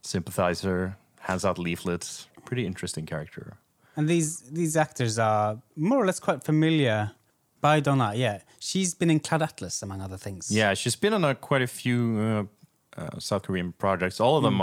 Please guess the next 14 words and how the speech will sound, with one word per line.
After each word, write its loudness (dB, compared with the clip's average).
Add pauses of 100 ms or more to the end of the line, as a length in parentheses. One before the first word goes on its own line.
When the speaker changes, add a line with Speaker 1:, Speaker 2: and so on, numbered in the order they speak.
Speaker 1:
are -2 (160)
sort 0
of -2
veterans 0
of -4
the 0
Korean -4
movie -2
industry. -6 (100)
And -2
all 2
of 0
them, -2
uh, -4